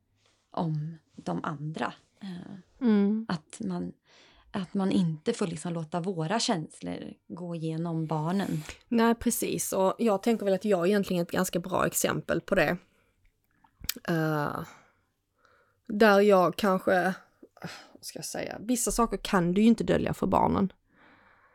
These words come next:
Speaker 1: Nej.
Speaker 2: Så är det ju. Eh,
Speaker 1: Mm.
Speaker 2: om nu jag och mina barns pappa har en formell relation,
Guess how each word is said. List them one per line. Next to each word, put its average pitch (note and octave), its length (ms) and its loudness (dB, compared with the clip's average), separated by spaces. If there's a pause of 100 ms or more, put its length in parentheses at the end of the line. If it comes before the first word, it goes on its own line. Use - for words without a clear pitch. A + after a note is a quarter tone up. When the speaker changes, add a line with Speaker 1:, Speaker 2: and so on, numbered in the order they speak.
(260)
Speaker 1:
Nej. G#3+ 220 2
Speaker 2:
Så A3 140 12
är F#3 200 10
det F#3 100 6
ju. F#3 160 8 (320)
Eh, F#3+ 440 2
Speaker 1:
Mm. G3 460 -2
Speaker 2:
om G3+ 260 8
nu F#3 180 8
jag F#3+ 400 10
och - 200 0 (120)
mina F#3 280 4
barns F3 300 2
pappa F3 340 -2
har F3 240 4
en F3 120 4
formell F3 560 4
relation, F3+ 760 2